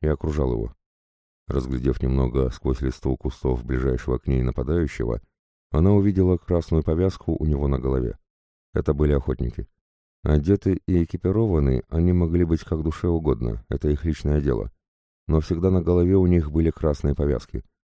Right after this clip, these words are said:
чтобы они не перестреляли друг друга. Это правило было постоянным и неизменным. И, возможно, единственным строгим для них. Но почему сейчас? Почему так рано? Они не должны были нападать сразу, всегда давали своей добыче фору, чтобы те могли уйти,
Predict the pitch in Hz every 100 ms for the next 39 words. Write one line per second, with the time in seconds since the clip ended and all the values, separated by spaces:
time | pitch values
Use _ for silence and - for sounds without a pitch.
0 | - - 90 90 90 90 87 92 82 -
1 | - 85 85 80 73 78 67 60 52 -
2 | _ _ _ _ 98 98 92 95 85 80
3 | 76 78 73 76 - 65 78 95 101 -
4 | 107 95 69 58 53 53 50 - _ _
5 | _ _ - 73 73 76 76 71 69 69
6 | 69 95 - 98 101 101 - 67 64 69
7 | 67 67 55 - _ _ _ _ _ _
8 | - 65 71 76 67 73 - 76 - _
9 | _ - - 71 - - 80 67 - _
10 | _ _ _ _ - 65 69 67 71 69
11 | 80 73 71 71 73 73 71 - 80 69
12 | 55 _ _ _ - 85 78 87 82 85
13 | 82 - 80 76 73 78 - - 90 85
14 | 60 50 - - 67 65 - 73 69 69
15 | 67 69 - 92